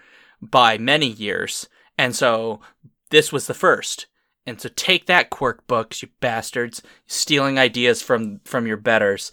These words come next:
Uh, but I, but yeah, so, like, every single moment of this film, even though you can tell a lot of the people in this, not really actors,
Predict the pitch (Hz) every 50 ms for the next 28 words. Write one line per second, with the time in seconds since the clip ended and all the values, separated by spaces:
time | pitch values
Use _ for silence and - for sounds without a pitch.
0 | - - - - _ _ - 139 135 123 120 113 107 - _ _ _ _ _ _
1 | _ _ _ _ _ _ _ 180 196 - - 202 196 180 180 - - 247 269 269
2 | 196 170 - - 202 202 196 190 _ 254 269 262 254 269 269 240 - - 226 214
3 | 208 208 190 170 156 151 147 156 156 151 151 147 151 131 131 127 123 - - -
4 | - 135 120 110 107 - - 214 214 240 226 208 196 180 170 160 170 147 - 165
5 | 156 151 151 139 135 135 143 143 135 - 151 135 - 131 127 127 123 123 120 117
6 | 110 - - - - _ _ _ - 247 240 - 131 131 135 143 143 151 147 -
7 | 120 131 127 127 - _ - 123 123 120 117 117